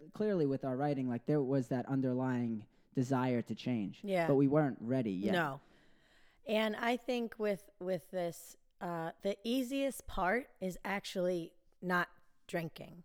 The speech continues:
Speaker 2: the physical act of just not putting the alcohol into your body.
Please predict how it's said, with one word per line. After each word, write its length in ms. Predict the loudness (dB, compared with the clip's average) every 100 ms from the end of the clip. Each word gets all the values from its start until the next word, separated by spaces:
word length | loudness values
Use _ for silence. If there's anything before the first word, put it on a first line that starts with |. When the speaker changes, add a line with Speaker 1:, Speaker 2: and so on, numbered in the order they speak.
| -6
Speaker 2:
the 80 | -6
physical 540 | -2 -2 -2 -2 0 0
act 280 | -4 -6 -10
of 120 | -6
just 240 | -8 -6
not 280 | -6 -6 -4
putting 400 | -4 -4 -6 -6
the 60 | -6
alcohol 320 | -8 -4 -4
into 220 | -4 -6 -8
your 80 |
body. 300 | -6 -8 -8